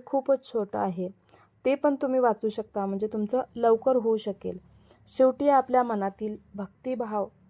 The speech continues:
हा खूप महत्त्वाचा आहे. फक्त सेवा करायच्या म्हणून करायच्या नाहीत, तर आपण मनापासून त्या सेवा केल्या पाहिजेत, तरच त्याचं आपल्याला फळ मिळतं. दुसरं कोण करतंय, दुसरं कोण सांगतंय म्हणून त्या सेवा करायच्या नाहीत.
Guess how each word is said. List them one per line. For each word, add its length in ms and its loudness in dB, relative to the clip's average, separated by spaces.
हा 240 2
खूप 240 -4
महत्त्वाचा 500 -4
आहे. 220 -6
फक्त 280 0
सेवा 340 4
करायच्या 560 -2
म्हणून 240 -6
करायच्या 440 -6
नाहीत, 260 -10
तर 120 -2
आपण 280 -6
मनापासून 720 -2
त्या 240 -2
सेवा 440 -2
केल्या 440 -4
पाहिजेत, 300 -6
तरच 260 0
त्याचं 240 -2
आपल्याला 400 -2
फळ 140 6
मिळतं. 400 -2
दुसरं 380 4
कोण 240 0
करतंय, 340 -2
दुसरं 320 -2
कोण 220 -8
सांगतंय 420 -8
म्हणून 260 -6
त्या 200 -6
सेवा 340 -8
करायच्या 360 -2
नाहीत. 180 -8